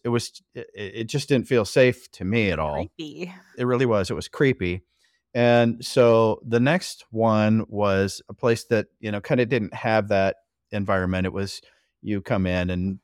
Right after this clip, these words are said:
Speaker 1: you know, somebody comes and greets you and takes you to a room. And, and it's a lot more like a conventional massage. And they spend about, if it's an hour long massage, and I'm gonna say fifty-five minutes working on, you know, a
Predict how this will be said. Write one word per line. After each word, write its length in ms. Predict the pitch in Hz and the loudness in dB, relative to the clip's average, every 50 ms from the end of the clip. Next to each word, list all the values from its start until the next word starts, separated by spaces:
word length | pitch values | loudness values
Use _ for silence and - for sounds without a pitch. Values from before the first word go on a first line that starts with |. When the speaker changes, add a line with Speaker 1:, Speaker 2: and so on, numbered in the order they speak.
| _ - | _ -16
Speaker 1:
you 100 | 110 101 | -12 -10
know, 80 | 95 90 | -10 -8
somebody 320 | - - 98 92 92 92 | -6 -6 -6 -4 -4 -6
comes 300 | - - 101 98 101 - 101 | -6 -4 -4 -4 -4 -4 -6
and 100 | 92 - | -8 -4
greets 320 | 95 95 95 90 - - | -4 -4 -4 -4 -6 -8
you 60 | 92 | -8
and 100 | 90 92 | -8 -8
takes 320 | - 92 87 85 - - 85 | -6 -6 -6 -6 -8 -10 -12
you 60 | 80 | -10
to 160 | - - 98 | -6 -4 -4
a 60 | 87 82 | -4 -4
room. 240 | 87 87 92 101 | -4 -4 -2 -2
And, 120 | 104 113 117 _ _ _ - | -2 -2 -6 _ _ _ -4
and 100 | 160 170 | -2 0
it's 400 | 170 165 - - - - - - _ _ _ - - | 0 0 -2 -4 -12 -14 -14 -18 _ _ _ -4 -2
a 60 | 143 | 0
lot 220 | 156 160 160 - 151 | 4 4 2 4 4
more 260 | 147 139 135 131 123 | 4 4 6 6 6
like 260 | 123 120 117 113 - | 6 4 2 2 2
a 140 | 117 107 98 _ _ - | -2 -2 -2 _ _ -12
conventional 640 | - - 107 107 117 113 110 110 - - 107 101 101 | -6 -4 -2 2 2 2 2 2 -2 -4 -2 -2 -2
massage. 640 | 104 104 104 - - 98 90 87 90 92 95 98 117 | -2 -2 -4 -2 0 0 0 2 0 0 0 0 -2
And 240 | 104 101 104 101 - _ _ _ _ _ _ _ _ _ - - | -2 -2 -4 -6 -8 _ _ _ _ _ _ _ _ _ -14 -6
they 160 | 101 120 117 107 | 0 0 0 0
spend 320 | - - - 113 110 104 | -2 -2 0 0 2 2
about, 320 | 101 90 95 92 90 90 - _ _ _ - | 0 0 0 0 0 -2 -4 _ _ _ 0
if 180 | 123 120 - | 0 0 0
it's 140 | 127 107 - | 0 -2 0
an 80 | 127 113 | 0 2
hour 280 | 113 113 113 113 110 | 4 4 4 6 6
long 180 | 107 104 104 101 | 4 4 4 2
massage, 360 | 98 98 - - 95 95 - - | 2 0 0 0 -2 -2 -2 -2
and 100 | 98 95 | -4 -2
I'm 80 | 95 | -2
gonna 160 | 95 92 92 | -2 -4 -4
say 500 | 90 - - 98 92 92 90 90 90 - - _ - | -6 -4 -2 0 0 0 0 -2 -6 -8 -14 _ -6
fifty-five 520 | - 120 - - 101 - 98 92 92 87 | -6 -6 -4 -4 -6 -2 0 0 0 0
minutes 480 | 98 95 95 90 85 - - - - - - _ | 0 0 0 -2 -4 -6 -10 -16 -18 -20 -20 _
working 400 | 104 101 104 98 - 101 92 92 | -6 -6 -6 -4 -4 -4 -2 -2
on, 320 | 90 87 85 85 87 90 101 | -2 -2 -4 -6 -6 -8 -8
you 80 | 101 92 | -8 -8
know, 180 | 90 87 87 87 | -6 -6 -6 -6
a 100 | 85 | -8